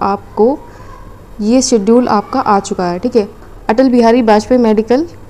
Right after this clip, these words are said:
यूनिवर्सिटी उत्तर प्रदेश से, जो कि बीएससी नर्सिंग के लिए। ठीक है, schedule for online counseling and admi-, admission process। ठीक है, यहाँ पर एडमिशन प्रोसेस है और काउंसलिंग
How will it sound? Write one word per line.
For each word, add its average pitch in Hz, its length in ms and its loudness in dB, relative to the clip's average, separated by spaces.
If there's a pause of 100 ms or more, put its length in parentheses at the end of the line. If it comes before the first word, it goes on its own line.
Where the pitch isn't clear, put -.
(240)
यूनिवर्सिटी 220 440 4
उत्तर 220 280 0
प्रदेश 180 320 -2
से, 202 120 -2
जो 208 100 2
कि 226 120 -2
बीएससी 220 340 0
नर्सिंग 202 360 -2
के 190 100 -2
लिए। 165 260 -2
ठीक 226 160 -2
है, 247 60 0
schedule 254 440 0
for 269 140 2
online 240 420 0
counseling 220 460 0
and 226 180 -2
admi-, 208 540 -2
admission 220 420 -2
process। 185 540 -8
ठीक 262 140 -6
है, 240 60 0
यहाँ 202 140 -2
पर 220 160 -4
एडमिशन 220 580 -2
प्रोसेस 220 440 -6
है 302 80 -4
और 220 180 -4
काउंसलिंग 202 540 -6